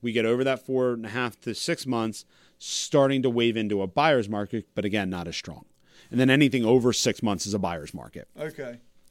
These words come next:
Speaker 1: So let's define that by, Mike, those numbers don't mean anything to me. You know, what is, where are we at with that? A seller's market is a seller's advantage. A buyer's market is a buyer's
Speaker 2: Right.
Speaker 1: advantage. Very simple, right?
Speaker 2: Yeah.
Speaker 1: So in today's seller's market,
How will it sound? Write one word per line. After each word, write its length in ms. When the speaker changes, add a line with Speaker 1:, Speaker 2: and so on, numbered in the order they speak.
Speaker 1:
So 120
let's 220
define 340
that 220
by, 300
Mike, 180
those 160
numbers 240
don't 220
mean 380
anything 400
to 100
me. 340
You 80
know, 160
what 280
is, 200
where 260
are 60
we 120
at 140
with 100
that? 200
A 80
seller's 600
market 320
is 100
a 40
seller's 440
advantage. 340
A 60
buyer's 320
market 200
is 80
a 40
buyer's 380
Speaker 2:
Right. 100
Speaker 1:
advantage. 240
Very 180
simple, 440
right? 260
Speaker 2:
Yeah. 160
Speaker 1:
So 680
in 220
today's 640
seller's 540
market, 500